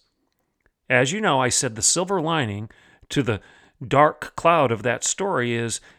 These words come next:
Abraham's negotiation with God himself. Abraham pleads with God and says, "If we can find just fifty righteous men in Sodom, will you spare the city?" And God says, "Yes, the entire city,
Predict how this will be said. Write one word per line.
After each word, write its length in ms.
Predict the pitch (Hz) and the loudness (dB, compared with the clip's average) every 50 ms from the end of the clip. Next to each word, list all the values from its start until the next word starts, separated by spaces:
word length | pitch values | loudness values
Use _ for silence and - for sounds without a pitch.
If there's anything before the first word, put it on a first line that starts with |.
| _ _ _ - | _ _ _ 0
Abraham's 720 | 170 214 233 208 214 185 143 131 123 127 135 127 - - | 0 0 0 0 -2 -2 -2 -4 -4 -4 -2 -2 -2 -2
negotiation 1200 | 139 127 120 147 151 160 147 - - 139 131 127 139 170 208 190 - - - 92 92 101 98 | -2 -2 0 0 0 2 2 0 -2 -2 -2 -2 -2 -2 -4 -4 -6 -8 -8 -10 -12 -12 -8
with 200 | 120 131 - - | -10 -10 -10 -8
God 440 | 117 123 117 127 123 110 104 104 101 | -6 -6 -4 -4 -6 -6 -10 -12 -10
himself. 800 | 92 117 120 107 101 - - - - - _ - - - - - _ _ _ _ _ _ _ _ _ _ _ _ _ _ _ _ _ _ _ - | -10 -10 -8 -4 -2 -2 -2 -4 -8 -16 _ -20 -20 -20 -20 -20 _ _ _ _ _ _ _ _ _ _ _ _ _ _ _ _ _ _ _ -2
Abraham 440 | - 127 117 143 147 127 139 147 147 | 0 2 2 2 0 0 0 -2 -2
pleads 380 | - - 202 226 240 214 135 - | -2 -4 -4 -4 -4 -4 -6 -6
with 180 | 110 107 - | -8 -8 -8
God 300 | - - 92 - 90 - | -10 -10 -10 -10 -14 -14
and 140 | 117 113 107 | -14 -8 -4
says, 360 | - - 131 123 120 107 - - - - - _ _ _ _ _ _ _ _ | -4 -2 0 0 -2 -2 -4 -8 -12 -20 -20 _ _ _ _ _ _ _ _
"If 160 | - 156 - - | -4 -2 0 0
we 80 | 160 | -2
can 200 | - - 156 135 | -2 -2 -4 -4
find 340 | - - 160 147 139 139 127 | -4 -6 -6 -4 -4 -4 -4
just 260 | 131 113 - - - | -2 -4 -4 -4 -6
fifty 480 | - - - 135 120 - - - 110 101 | -12 -6 -6 -6 -6 -6 -8 -10 -8 -6
righteous 720 | 95 104 101 92 101 - - - - 107 - - - - | -4 -4 -4 -6 -8 -12 -10 -10 -8 -6 -6 -8 -8 -6
men 320 | 110 117 101 92 87 82 | -8 -8 -8 -8 -10 -14
in 200 | 92 92 87 - _ _ | -16 -18 -20 -20 _ _
Sodom, 460 | - - - 120 95 92 - 98 98 | -4 -2 -2 -2 -2 -4 -8 -10 -6
will 160 | 107 117 123 113 | -2 -2 -2 -2
you 140 | 101 120 | -2 -2
spare 460 | 117 - - - - 98 101 104 95 95 | -2 -2 -2 -2 -4 -6 -6 -6 -10 -10
the 200 | - 104 87 - _ - | -12 -16 -18 -18 _ -10
city?" 380 | - - - 254 240 175 127 | -8 -6 -4 -4 -4 -4 -4
And 100 | 123 117 | -6 -4
God 180 | - 185 196 - | -2 -2 -2 -2
says, 220 | - 202 180 - | -4 -4 -4 -6
"Yes, 440 | - - - - - - - - - _ _ _ _ _ _ _ _ - | -6 -8 -12 -12 -14 -12 -12 -12 -14 _ _ _ _ _ _ _ _ -6
the 100 | 139 151 | -4 -4
entire 320 | 160 123 123 143 185 196 | -4 -2 -2 -4 -4 -4
city, 400 | - - - - - - - _ | -6 -8 -8 -10 -16 -20 -20 _